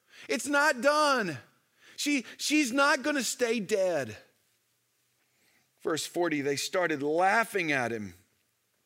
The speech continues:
but he put them all outside.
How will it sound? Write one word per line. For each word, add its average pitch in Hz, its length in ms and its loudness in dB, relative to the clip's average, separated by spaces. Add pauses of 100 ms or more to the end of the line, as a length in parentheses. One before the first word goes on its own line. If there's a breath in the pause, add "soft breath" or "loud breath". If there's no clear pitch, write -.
(800 soft breath)
but 139 120 -2
he 131 80 0
put - 280 -10
them 170 140 -8
all 165 220 -2
outside. - 680 -8